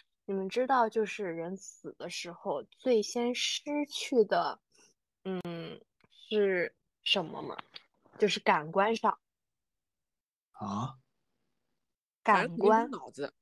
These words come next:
Speaker 1: 就是你看，你有触感，你有听感，你有视觉，你有嗅觉，你有味觉，就这种。就是你在要死的时候，最先失去的是什么？然后最后失去的是什么？你们知道吗？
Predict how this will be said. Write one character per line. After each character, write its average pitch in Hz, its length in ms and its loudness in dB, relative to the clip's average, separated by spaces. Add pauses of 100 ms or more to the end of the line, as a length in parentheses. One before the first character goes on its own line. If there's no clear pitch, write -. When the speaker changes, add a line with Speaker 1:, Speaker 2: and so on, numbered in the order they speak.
(1400)
Speaker 1:
就 339 120 4
是 311 300 4
你 240 200 -2
看， 233 340 0
你 240 40 2
有 214 220 6
触 - 440 0
感， 156 540 -2
你 175 80 -10
有 180 140 -10
听 208 360 -4
感， 156 400 -8
你 170 60 -8
有 165 140 -8
视 190 320 -2
觉， 175 240 -4
你 185 120 -2
有 175 120 -2
嗅 240 340 4
觉， 175 280 0
你 175 100 -6
有 170 100 -4
味 226 320 4
觉， 165 340 -6 (160)
就 202 120 0
这 262 200 4
种。 208 200 4 (960)
就 226 100 4
是 208 160 4
你 185 400 0
在 214 240 6
要 202 180 6
死 - 400 -6
的 180 140 0
时 175 180 0
候， 160 380 -2 (560)
最 214 140 8
先 226 260 0
失 226 180 2
去 214 140 2
的 170 100 2
是 180 140 -8
什 170 180 -6
么？ 113 280 -10
然 175 200 -8
后 180 140 -2
最 214 220 2
后 220 200 4
失 220 140 -2
去 180 80 -6
的 180 140 -2
是 190 100 -8
什 180 180 -8
么？ 165 80 -12
你 165 80 -14
们 160 120 -14
知 - 100 -10
道 165 160 -4
吗？ 160 140 -12